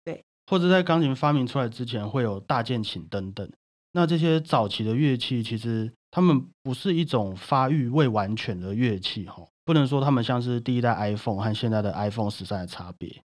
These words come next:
Speaker 2: 只是对于每个不同的年代，他们都会产出那种属于他们那个年代的音乐艺术，还有乐器等等。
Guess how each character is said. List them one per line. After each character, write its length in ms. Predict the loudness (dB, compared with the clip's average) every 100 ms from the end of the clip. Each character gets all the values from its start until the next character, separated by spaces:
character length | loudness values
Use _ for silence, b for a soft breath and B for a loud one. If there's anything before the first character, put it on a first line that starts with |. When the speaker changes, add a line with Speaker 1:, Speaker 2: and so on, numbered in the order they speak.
| _ _
Speaker 2:
只 120 | -4
是 120 | 0
对 180 | 2 2
于 40 |
每 220 | 2 -2
个 160 | -2 -6 -4
不 100 | -2
同 140 | 0 0
的 80 |
年 320 | 0 0 -2 -2
代， 320 | -2 -2 -6 _ _ _
他 100 | -2
们 120 | 0
都 100 | 2
会 240 | 2 2 0
产 300 | -4 -6 -6
出 260 | -8 -8 -4
那 120 | -6
种 300 | -6 -10 -10 -18
属 300 | -20 -6 -2 0
于 100 | 0
他 140 | 2
们 240 | 4 4
那 100 | 4
个 100 | 2 2
年 220 | 0 0
代 160 | 2
的 120 | 0 0
音 160 | 0
乐 200 | 2 2
艺 160 | 0 -2
术， 200 | -4 -4
还 80 | -2
有 100 | 0
乐 160 | -2
器 200 | -2 -4
等 260 | -6 -10 -10
等。 160 | -10